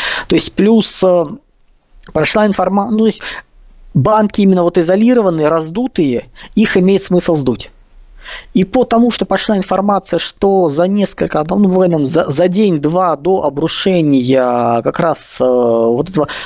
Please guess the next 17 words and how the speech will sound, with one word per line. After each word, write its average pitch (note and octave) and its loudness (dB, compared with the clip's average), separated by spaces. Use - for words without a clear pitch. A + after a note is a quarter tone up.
чудного D#3 2
банка, C3+ -2
м, A#2 -12
S F#3 0
V G3 4
C, - 0
э, B2+ 2
S-, G3+ 2
S F#3+ 0
V F#3 2
B, F#3+ 4
пошло E3 0
информация D#3+ 0
по F3 0
крупнейшим, E3+ 0
э, A#2+ 2
инвесторам D#3 0